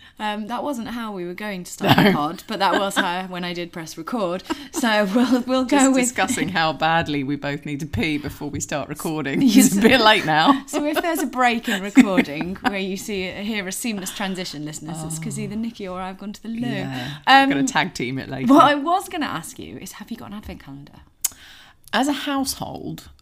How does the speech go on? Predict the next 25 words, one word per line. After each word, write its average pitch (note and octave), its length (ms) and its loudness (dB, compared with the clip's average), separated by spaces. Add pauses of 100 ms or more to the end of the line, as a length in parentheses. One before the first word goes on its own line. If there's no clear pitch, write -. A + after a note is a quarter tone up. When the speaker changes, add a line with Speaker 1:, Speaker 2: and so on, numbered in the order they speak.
Speaker 2:
we D#3+ 180 -2
have E3 180 -4
a D#3 40 -6
total D#3 440 -8
of - 280 -12
four C3 640 -6
advent - 320 -6
<laughs> - 120 -4
calendars. - 460 2
Speaker 1:
Wow. C3 880 0 (460)
Speaker 2:
And D#3+ 180 -4
guess E3+ 260 -2
who's, D#3 320 -2 (100)
who's C#3+ 180 -4
got C3+ 140 -6
one C#3 140 -4
as C3+ 80 -4
well? C3 320 -2 (640)
Chester. D#3+ 500 -2
Speaker 1:
Chester. C#3+ 320 -4 (100)
Obviously D#3+ 540 -4
Chester C#3 380 -10
Speaker 2:
Had - 300 -4
Speaker 1:
Sullivan. A#3+ 100 -8 (260)
Speaker 2:
to, D3 60 -16